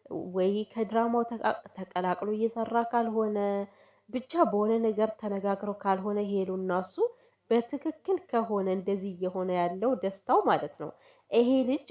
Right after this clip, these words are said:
ሄሉ እርጉዝ እንዳልሆነች ሲደርስበት የሚፈጠረው ነገር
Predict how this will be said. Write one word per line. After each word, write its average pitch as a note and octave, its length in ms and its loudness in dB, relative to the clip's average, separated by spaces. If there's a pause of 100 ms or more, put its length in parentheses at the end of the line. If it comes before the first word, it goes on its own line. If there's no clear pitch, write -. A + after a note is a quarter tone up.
(160)
ሄሉ A#3 240 4 (160)
እርጉዝ G#3 340 -2
እንዳልሆነች F#3+ 580 0
ሲደርስበት G3+ 720 -2 (360)
የሚፈጠረው G#3 840 0
ነገር B3 340 -2